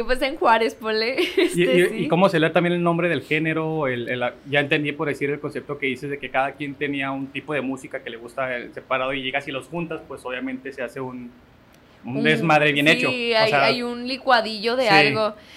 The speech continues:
Speaker 1: Sí, ¿sabes qué? Mm, am, el baterista y yo empezamos con la idea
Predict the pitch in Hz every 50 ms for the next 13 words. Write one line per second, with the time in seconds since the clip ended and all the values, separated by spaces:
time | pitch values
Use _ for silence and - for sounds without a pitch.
0 | - - - - 294 311 320 311 - 262 311 311 320 330 320 311 320 311 311 302
1 | 277 254 220 214 196 - - - - - 247 240 - - - - 226 220 220 214
2 | 214 214 208 208 208 208 208 214 208 208 208 - - - 220 226 233 233 233 247
3 | 240 240 247 285 294 294 - - 311 302 302 294 262 233 277 277 285 285 285 -
4 | 247 254 233 233 240 208 214 202 208 214 - - 240 240 226 220 208 190 185 180
5 | 180 180 180 190 196 -